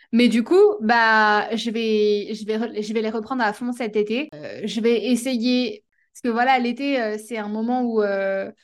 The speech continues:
où on, on a peut-être un peu plus la flemme de lire ou de, de regarder, euh, ces, ouais, de, de lire tout simplement. Donc, un contenu audio, c'est parfait. Et je vais essayer de faire en sorte de, de, de faire des épisodes beaucoup plus légers,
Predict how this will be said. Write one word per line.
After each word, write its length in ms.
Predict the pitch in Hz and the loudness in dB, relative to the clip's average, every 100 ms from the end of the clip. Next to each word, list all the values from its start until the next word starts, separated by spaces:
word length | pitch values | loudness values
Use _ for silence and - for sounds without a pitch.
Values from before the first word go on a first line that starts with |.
| _ _ - | _ _ -10
où 280 | 226 220 220 | -6 -6 -4
on, 180 | 233 220 | -8 -6
on 140 | 247 | 0
a 140 | 240 220 | 0 0
peut-être 260 | 247 269 | -2 -4
un 80 | 254 | -2
peu 140 | 233 | -4
plus 320 | 226 247 240 247 | -6 -8 -8 -2
la 160 | 214 | -2
flemme 260 | 214 233 226 | -2 -2 0
de 80 | 214 | 0
lire 400 | 214 233 233 226 | 0 -4 -6 -8
ou 280 | 214 214 202 | -6 -6 -2
de, 340 | 208 202 196 | 0 2 0
de 140 | 196 | -4
regarder, 440 | 202 214 214 220 226 | -8 -6 -6 -4 -4
euh, 260 | 196 190 208 | -4 -4 -10
ces, 680 | - 214 202 196 196 - - | -8 -4 -4 -4 -8 -10 -6
ouais, 100 | 247 | -6
de, 140 | 208 | -6
de 160 | 196 196 | -6 -4
lire 240 | 208 262 | -2 -2
tout 160 | 277 - | -4 -12
simplement. 540 | 233 202 202 202 269 | -8 -6 -6 -2 -2
Donc, 180 | 226 208 - | -2 -8 -10
un 160 | 208 208 | -10 -8
contenu 380 | 214 - 214 | -10 -4 -6
audio, 480 | 208 214 208 220 277 - | -2 -4 -2 -4 -4 -8
c'est 200 | - 214 | -8 -4
parfait. 400 | 214 - 381 - - - _ 226 | -4 -4 -6 -6 -20 -20 _ -2
Et 100 | 226 | 0
je 80 | |
vais 100 | 233 | 2
essayer 200 | 269 320 | 0 -2
de 40 | 294 | -2
faire 160 | 294 | -2
en 140 | 240 240 | -2 -4
sorte 240 | 294 294 | -2 -2
de, 540 | 226 220 214 202 202 214 | -2 -2 -2 -4 -8 -12
de, 220 | 208 214 | -10 -10
de 120 | 214 | -8
faire 200 | 220 269 | -4 -2
des 240 | 233 214 196 | 0 0 2
épisodes 480 | 208 214 233 254 220 | -2 -2 -4 -2 -4
beaucoup 300 | 214 233 294 | -8 -6 -8
plus 240 | 269 254 | -4 -2
légers, 560 | 226 240 214 247 285 | 0 0 0 -2 -4